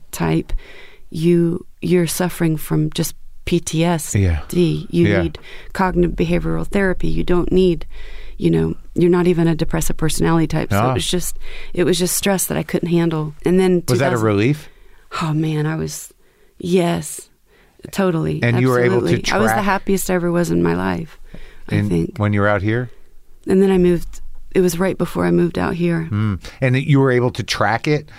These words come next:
Speaker 2: like the, like the source of the trauma and, you know, the, the reactions?
Speaker 1: Yeah, I'd been like,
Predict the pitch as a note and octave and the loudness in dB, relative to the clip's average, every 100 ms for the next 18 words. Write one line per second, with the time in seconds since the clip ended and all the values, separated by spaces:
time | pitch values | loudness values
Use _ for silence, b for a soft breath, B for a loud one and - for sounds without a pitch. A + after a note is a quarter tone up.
0 | B G#2 G#2 - G#2+ G2+ G#2 G2+ - G2+ | B -2 -2 0 0 2 0 0 0 -2
1 | F#2+ - G#2 - F#2+ F#2 A2+ G2+ F#2+ G2 | 0 0 0 0 -2 -2 0 2 2 2
2 | F#2+ F#2 F2 F2+ F#2 F2 F2 F2+ F2 F#2 | 2 0 -2 -2 -2 0 0 -2 -2 -4
3 | F2 F2+ F#2 F#2+ G2 - G2 F#2 F#2 F2+ | 0 0 0 0 -4 -4 -2 -2 -4 -2
4 | F#3 F#3+ F#3 D#3+ F3+ F3 E3+ - | 0 2 2 0 2 2 0 -4